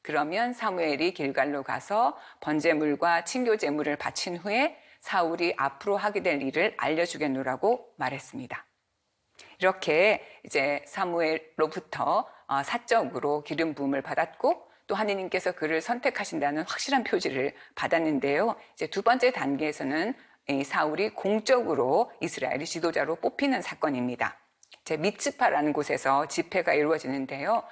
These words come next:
사무엘이 이스라엘 백성들을 미츠파에 모이게 한 다음에 백-, 임금을 요구한 백성에게 제비 뽑기를 통해서 임금을 선출하게 됩니다. 그래서 지파별로 나오게 하고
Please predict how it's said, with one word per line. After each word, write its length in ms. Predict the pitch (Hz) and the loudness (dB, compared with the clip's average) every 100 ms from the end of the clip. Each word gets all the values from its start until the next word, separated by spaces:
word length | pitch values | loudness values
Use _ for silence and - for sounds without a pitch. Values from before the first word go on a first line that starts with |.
| - - | -20 -14
사무엘이 680 | - 208 170 151 143 202 254 | -4 -2 0 0 2 2 0
이스라엘 380 | - - 165 143 | -2 -4 -2 0
백성들을 800 | 139 - 147 139 147 233 269 - | -2 -2 -2 -2 0 2 0 -2
미츠파에 840 | 175 - - - 147 143 196 233 | -4 -4 -8 -4 -2 -2 -2 -2
모이게 320 | 143 151 156 | 0 0 0
한 240 | 160 - 135 | -2 -4 -2
다음에 580 | 135 131 165 254 - - - - _ _ - | -2 -2 -2 -2 -4 -8 -20 -20 _ _ -2
백-, 320 | 202 - - | -2 -2 -4
임금을 460 | 208 208 220 214 196 | 0 2 2 2 2
요구한 440 | 147 131 156 151 | 2 2 2 2
백성에게 920 | 151 143 - 165 131 127 180 247 - - | -4 -8 -4 -2 -2 -2 -2 -2 -4 -10
제비 340 | - 165 240 | -2 0 0
뽑기를 400 | - 262 254 233 | 0 0 0 0
통해서 460 | 233 170 147 151 139 | 0 -2 -2 -2 -4
임금을 500 | 143 165 165 160 156 | 0 0 0 0 -2
선출하게 560 | - 240 - 214 139 139 | -2 -4 -2 -2 -2 -4
됩니다. 500 | 135 127 - - - | -4 -4 -6 -10 -12
그래서 200 | - 143 | -8 -6
지파별로 640 | - 160 214 170 151 147 | -4 -2 0 2 2 2
나오게 320 | 127 131 139 | 2 0 -2
하고 500 | 151 127 135 220 277 | -4 -6 0 2 2